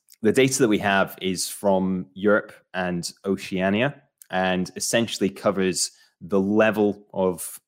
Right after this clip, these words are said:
withdrawals from A T Ms in those regions. And the insights that we've got from that data might be quite surprising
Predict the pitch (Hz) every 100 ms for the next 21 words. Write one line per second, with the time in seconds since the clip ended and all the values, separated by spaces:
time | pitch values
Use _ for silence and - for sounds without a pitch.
0 | _ - 98 95 - 101 92 90 - -
1 | 107 92 90 85 80 90 85 85 82 -
2 | _ _ _ - 90 87 82 85 82 -
3 | - 85 87 87 - 76 78 82 - -
4 | 92 90 - - _ - 113 135 131 151
5 | 190 117 107 98 117 - 98 92 - 90
6 | - 90 107 123 - 110 98 - - 127
7 | 127 - - - 117 110 95 135